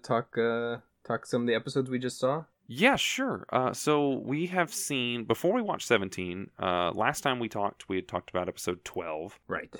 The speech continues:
Speaker 2: So we need to talk about thirteen, fourteen, fifteen, and sixteen going in. So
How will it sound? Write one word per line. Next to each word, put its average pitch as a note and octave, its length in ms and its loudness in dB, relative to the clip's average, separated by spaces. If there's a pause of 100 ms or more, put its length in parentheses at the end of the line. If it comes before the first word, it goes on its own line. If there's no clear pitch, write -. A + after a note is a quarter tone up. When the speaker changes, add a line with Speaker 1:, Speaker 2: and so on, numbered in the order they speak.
(120)
Speaker 2:
So - 160 -2
we G#2 100 0
need A#2+ 80 -2
to A2 40 -4
talk G2 120 2
about F2 200 -2
thirteen, C3+ 500 -6
fourteen, F#2+ 600 -6 (160)
fifteen, F2 600 -6
and F2+ 140 -8
sixteen - 640 -8 (320)
going D#2 260 -4
in. - 260 -10 (220)
So F#2+ 360 2